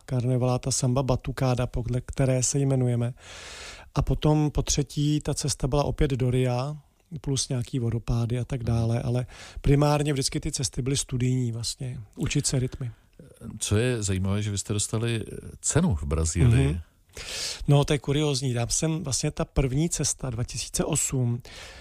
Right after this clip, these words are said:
Speaker 1: to je úplně neuvěřitelná historka. Já jsem jako napsal na Facebook takovou jako vzpomínku, takový, kde jsem to hodně rozepsal. Nicméně jsem úplně náhodou, když to zkrátím, v metru potkal člověka,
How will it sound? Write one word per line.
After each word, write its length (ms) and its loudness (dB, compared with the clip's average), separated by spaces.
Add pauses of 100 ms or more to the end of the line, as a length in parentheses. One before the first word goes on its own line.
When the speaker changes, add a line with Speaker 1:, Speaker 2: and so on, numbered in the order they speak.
(180)
Speaker 1:
to 100 0
je 120 2
úplně 240 2
neuvěřitelná 760 2
historka. 480 0
Já 60 -2
jsem 120 -2
jako 140 -2
napsal 300 0
na 80 0
Facebook 380 -4
takovou 360 -4
jako 200 -4
vzpomínku, 580 0
takový, 340 -4 (100)
kde 160 -4
jsem 160 -2
to 80 -2
hodně 240 2
rozepsal. 560 0 (360)
Nicméně 300 2
jsem 260 2
úplně 280 2
náhodou, 480 2
když 140 -4
to 100 -4
zkrátím, 600 -2
v 100 -2
metru 280 0
potkal 360 0
člověka, 640 0